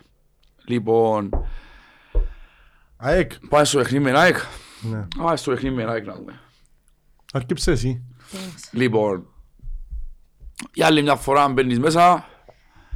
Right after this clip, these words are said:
Speaker 1: γίνεται λάθος μες στο κέντρο, λέει και εσύ να είναι του πλάρισμα μες στην περιοχή, ο Κωνσταντίνοφ, δεν του φκήκε. Πρώτο σούτ, τσάι που πήγε, <laughs> δεν μπορεί να αντιδράσει κανένας. Για καλή μας τύχη κέρδισε το πέναλτι ο, ο Κβίλη.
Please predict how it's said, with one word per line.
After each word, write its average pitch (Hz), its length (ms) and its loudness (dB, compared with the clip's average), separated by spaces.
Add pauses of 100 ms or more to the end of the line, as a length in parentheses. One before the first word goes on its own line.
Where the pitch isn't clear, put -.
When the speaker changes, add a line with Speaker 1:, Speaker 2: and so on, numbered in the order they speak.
(320)
Speaker 1:
γίνεται 147 340 4
λάθος 135 200 6
μες 127 100 -2
στο 123 140 -4
κέντρο, 160 220 0
λέει 139 140 2
και 123 100 -4
εσύ 127 100 2
να 131 140 2
είναι 123 80 0
του 104 80 -2
πλάρισμα 120 360 0
μες 113 140 -2
στην 117 140 -2
περιοχή, 107 360 0
ο 117 100 0
Κωνσταντίνοφ, 107 460 -4
δεν 131 140 0
του 107 100 -6
φκήκε. 185 560 0 (1080)
Πρώτο 156 260 6
σούτ, 190 420 6 (160)
τσάι 139 240 2
που 123 120 -2
πήγε, 127 280 2
<laughs> 110 80 -6 (360)
δεν 120 260 -8
μπορεί 117 160 0
να 107 80 0
αντιδράσει 101 420 0
κανένας. 160 680 0 (1900)
Για 156 160 2
καλή 151 200 6
μας 151 200 2
τύχη 147 200 0
κέρδισε 135 280 2
το 120 100 0
πέναλτι 127 520 0
ο, 113 100 4 (680)
ο 104 140 -12
Κβίλη. 185 540 0